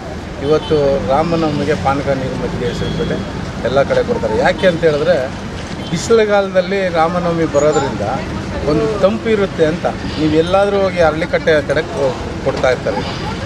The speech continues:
ಯಾವ ಹಳ್ಳಿಗಳಿಗಲ್ಲ ಹೋಗ್ಲಿ, ಎಲ್ಲಾದರೂ ಹೋಗ್ಲಿ, ಎಲ್ಲ ಕಡೆ ಸುಮಾರು ಕಡೆ ಈಗ ರಾಮನ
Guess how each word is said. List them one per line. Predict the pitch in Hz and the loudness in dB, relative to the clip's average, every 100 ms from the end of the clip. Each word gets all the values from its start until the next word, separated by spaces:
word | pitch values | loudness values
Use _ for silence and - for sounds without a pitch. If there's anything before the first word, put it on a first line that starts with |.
| - - - 123 | -6 -6 -4 0
ಯಾವ | 127 143 | 2 2
ಹಳ್ಳಿಗಳಿಗಲ್ಲ | 147 165 160 156 147 143 | 2 2 2 4 4 2
ಹೋಗ್ಲಿ, | 135 127 127 127 131 - - - - - - 131 | 0 0 0 0 -2 -2 0 0 -2 -4 -2 0
ಎಲ್ಲಾದರೂ | 156 175 180 170 | 2 2 2 2
ಹೋಗ್ಲಿ, | 151 131 - - - - - - - 131 | 0 -2 -6 -6 -8 -8 -8 -8 -2 2
ಎಲ್ಲ | 151 | 2
ಕಡೆ | 165 165 | 2 2
ಸುಮಾರು | 160 170 165 160 | 0 -2 0 0
ಕಡೆ | 175 160 | 2 4
ಈಗ | 151 156 151 143 139 - - - 127 | 4 4 4 2 0 -8 -8 -4 0
ರಾಮನ | 143 160 156 | 0 0 -2